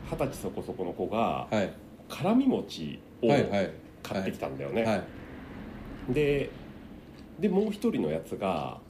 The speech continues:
Speaker 2: はい。
Speaker 1: 「お、それうまそうじゃん、どうしたん？」って言ったら、
Speaker 2: はい。
Speaker 1: 「いや、そこで売ってますよ」って言うんで、
Speaker 2: はい。
Speaker 1: 「あ、俺も買ってこよう」って言うんで、
Speaker 2: はい。
Speaker 1: 買って、
Speaker 2: はい。
Speaker 1: 食っ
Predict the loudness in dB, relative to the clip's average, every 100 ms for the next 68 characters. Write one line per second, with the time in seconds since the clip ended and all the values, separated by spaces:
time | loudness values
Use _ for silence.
0 | -18 -6 0 0 0 -6 -16 -16 -18 -18
1 | -18 2 2 2 -2 0 4 4 2 2
2 | 2 2 2 2 0 -4 -6 -6 -2 -2
3 | -2 2 2 0 -6 -6 2 4 4 4
4 | 2 2 -4 -6 -6 0 2 2 -2 -6
5 | -2 0 2 2 0 0 0 4 4 4
6 | 2 -2 0 2 4 2 -2 -14 -18 -20
7 | -14 -6 -6 -4 2 4 4 4 2 2
8 | -4